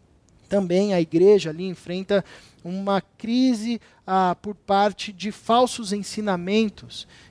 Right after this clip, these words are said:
de filosofias pagãs que buscavam, ah,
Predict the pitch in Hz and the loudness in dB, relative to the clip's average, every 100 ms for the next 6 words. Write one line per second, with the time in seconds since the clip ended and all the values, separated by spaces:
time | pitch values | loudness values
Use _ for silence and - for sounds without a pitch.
0 | _ 202 - 233 233 202 190 - - 240 | _ -8 -6 0 0 0 -6 -8 -2 2
1 | 254 185 - - 190 156 165 214 233 180 | 4 2 -2 -6 -4 -4 -2 0 2 0
2 | - - - _ - 220 208 202 - 208 | -4 -20 -20 _ -8 -8 -8 -10 -4 2
3 | 214 220 180 233 226 196 _ _ 190 190 | 2 2 -2 -4 -4 -8 _ _ 0 4
4 | 196 190 185 180 175 | 6 6 4 4 2